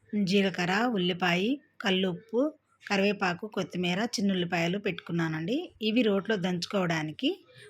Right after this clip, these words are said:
పచ్చివే దంచాలి. ఇవి బాగా వేగిపోయాయండి.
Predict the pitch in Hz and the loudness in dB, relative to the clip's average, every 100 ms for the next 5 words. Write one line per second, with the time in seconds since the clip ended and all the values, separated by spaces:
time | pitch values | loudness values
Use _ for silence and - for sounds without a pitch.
0 | - 196 175 233 233 185 175 180 165 165 | -6 -4 -2 2 2 2 0 0 -2 0
1 | 294 359 _ - - - 226 208 190 185 | -2 -4 _ -20 -16 -2 2 4 4 2
2 | 190 202 185 180 180 180 165 160 156 240 | 2 2 2 2 0 0 2 0 0 -2